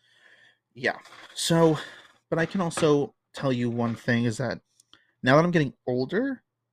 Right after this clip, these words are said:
definitely wanna try to get out here at some point. Not like, I def-, okay, so I wanna, I want my family, my future family, to grow up in Bradley specifically,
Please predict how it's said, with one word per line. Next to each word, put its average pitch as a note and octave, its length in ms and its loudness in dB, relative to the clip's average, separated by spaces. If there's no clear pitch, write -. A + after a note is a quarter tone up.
definitely D3 520 2
wanna B2+ 220 2
try A2+ 180 -2
to G2+ 60 -2
get F2 140 -2
out - 140 -6
here F2+ 140 -2
at - 60 -6
some - 180 -12
point. G#1+ 340 -12
Not F3+ 280 0
like, E3 280 0
I C#3+ 80 2
def-, D#3 240 2
okay, E2+ 240 -2
so D3+ 180 -2
I - 20 -2
wanna, A3+ 240 -8
I C#3+ 60 2
want G3+ 220 -2
my G3 120 -4
family, B2+ 500 -4
my A#2 140 -6
future - 200 -10
family, A#2+ 200 -8
to A2+ 40 -10
grow A#2+ 240 -2
up A2+ 140 -4
in A#2+ 160 -8
Bradley A#2 460 -4
specifically, D3+ 640 -6